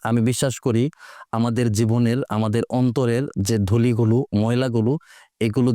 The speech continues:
ঝেড়ে ফেলে আমাদের অন্তরকে এই বইটি আলোকিত করতে সাহায্য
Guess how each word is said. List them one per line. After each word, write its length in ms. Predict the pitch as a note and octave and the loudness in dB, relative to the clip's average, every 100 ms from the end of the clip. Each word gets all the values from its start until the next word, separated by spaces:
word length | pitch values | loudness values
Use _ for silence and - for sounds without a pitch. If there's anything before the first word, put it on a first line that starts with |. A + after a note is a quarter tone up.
| G#2 | 0
ঝেড়ে 220 | G#2+ A2+ | 0 0
ফেলে 280 | - A#2 A2+ G#2 | 0 0 0 0
আমাদের 280 | G#2 G#2 G#2 | 0 0 0
অন্তরকে 500 | A#2 A2+ B2+ A#2+ A#2+ | -2 0 -2 -2 -2
এই 100 | F#2+ | 0
বইটি 240 | G#2 G#2 - A2+ | 0 0 -2 0
আলোকিত 340 | C3 B2+ A#2 A#2 | 0 -2 -2 -2
করতে 180 | G2+ A2 | -2 -2
সাহায্য 320 | - G#2+ G2+ | -4 -4 -2